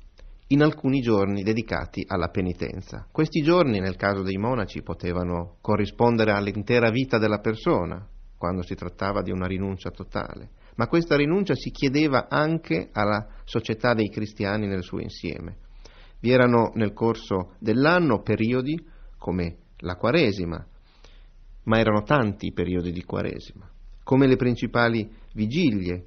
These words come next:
come brevi periodi di preparazione alle feste, come alcuni giorni infrasettimanali, il mercoledì e il venerdì. Sono regole in parte rimaste fino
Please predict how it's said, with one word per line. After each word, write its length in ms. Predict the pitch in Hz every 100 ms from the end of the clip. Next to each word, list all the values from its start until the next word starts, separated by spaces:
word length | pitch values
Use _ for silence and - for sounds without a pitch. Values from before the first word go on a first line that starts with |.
| -
come 300 | - 110 107
brevi 340 | 110 117 110
periodi 460 | - 104 107 101 101
di 100 | 98
preparazione 760 | 98 95 92 92 - 107 107
alle 120 | 95
feste, 460 | 98 147 147 - 98
come 200 | - 113
alcuni 400 | 110 - 151 135
giorni 400 | 120 139 135 123
infrasettimanali, 1120 | 123 120 120 113 110 113 110 131 151 135 107 -
il 100 | 101
mercoledì 600 | 90 87 95 95 107 110
e 40 |
il 120 | 101
venerdì. 560 | 98 104 107 107 170 107 - - - - -
Sono 460 | - - 151 135 -
regole 340 | 131 135 123
in 200 | 117 113
parte 460 | 131 151 123 - 110
rimaste 520 | 107 110 117 - 104
fino 520 | 101 113 120 107 98